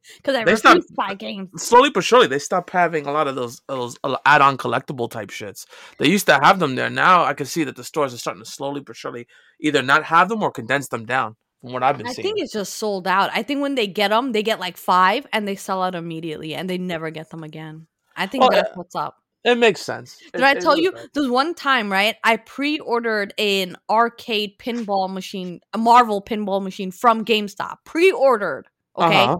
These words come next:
Speaker 1: And it was, like, stupid on sale. Like, the pre-order was stupid on sale, because now if you try to buy it, you can buy it, but it's, like, two hundred dollars more than it was when I pre-ordered it, okay?
Speaker 2: Of course.
Speaker 1: So I pre-ordered it. It was supposed to come out.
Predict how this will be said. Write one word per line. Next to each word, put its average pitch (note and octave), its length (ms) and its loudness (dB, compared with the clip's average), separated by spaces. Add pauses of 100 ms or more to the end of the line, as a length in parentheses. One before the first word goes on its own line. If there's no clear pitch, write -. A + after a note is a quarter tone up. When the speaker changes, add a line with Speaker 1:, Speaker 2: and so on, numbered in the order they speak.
(200)
Speaker 1:
And B3+ 100 0
it - 20 2
was, C#4+ 140 -2
like, A#3 260 -2 (220)
stupid D4+ 380 0
on G#3+ 180 -2
sale. D#3 400 -6
Like, F3+ 240 -6
the G3+ 80 -4
pre-order C4 540 0
was G3 200 -6 (120)
stupid D4 340 0
on G3 160 -2
sale, G3 140 -2
because G3+ 180 -6
now A#3+ 160 4
if C4 100 -2
you C4 80 -8
try A#3+ 140 -2
to G3+ 100 -4
buy D4 260 6
it, A3 200 -2 (220)
you C4+ 100 -4
can A3 140 -2
buy B3+ 220 2
it, A3 100 -4
but A3 100 -2
it's, G#3+ 140 -4
like, G#3 260 0 (180)
two D4 120 0
hundred B3 120 2
dollars A3 220 6
more G#3+ 220 0
than G#3 120 -2
it G3+ 100 -2
was G3+ 200 0
when G3 100 -4
I F3+ 100 0
pre-ordered F3+ 600 -4
it, C#3+ 240 -12
okay? F#3 300 -4
Speaker 2:
Of - 120 -16
course. D3 280 4
Speaker 1:
So - 40 -8
I - 40 -18
pre-ordered D4 440 0
it. F#3 220 -4
It C4 140 -20
was A3 100 -6
supposed A3+ 200 -8
to G#3+ 60 -12
come B3 220 -6
out. D4+ 220 2